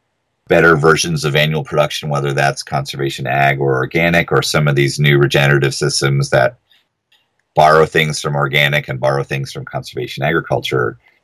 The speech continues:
I think that nice flat land is where, or the better rice production practices and so on. I think those are the ways. That might be f-, a fine thing for people to do there for now, on land that doesn't erode easily <laughs> and doesn't give up its carbon easily and is already in farming.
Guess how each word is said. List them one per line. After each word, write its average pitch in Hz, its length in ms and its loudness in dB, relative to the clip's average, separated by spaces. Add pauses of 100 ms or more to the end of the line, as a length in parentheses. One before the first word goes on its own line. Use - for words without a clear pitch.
(180)
I - 120 4
think 82 240 0
that 73 280 0
nice 80 300 -2
flat 80 300 -2
land 71 260 -6
is 67 140 -10
where, 78 140 -2
or 98 180 4
the 85 80 -4
better 82 240 0
rice 78 280 -2
production 76 460 -6
practices 67 580 -10
and 67 120 -14
so 67 160 -8
on. 62 100 -6
I 62 40 -10
think 69 200 -10
those 65 240 -4
are 67 40 -4
the 64 120 -4
ways. 62 340 -4 (680)
That 104 160 0
might 107 220 2
be 110 340 0
f-, - 200 -20
a 120 80 2
fine 123 260 2
thing 90 180 -4
for 78 140 -8
people 78 240 -8
to 71 100 -4
do 71 140 -6
there 69 200 0
for - 160 -8
now, 62 520 -4
on 78 220 0
land 82 320 2
that 80 200 0
doesn't 90 320 -2
erode 73 480 0
easily 85 680 0
<laughs> - 0 -
and 107 160 -2
doesn't 82 320 -2
give 80 180 0
up 76 180 0
its 71 180 -10
carbon 71 380 -6
easily 69 340 -2
and 71 80 0
is 71 120 0
already 73 460 4
in 71 160 0
farming. 95 400 2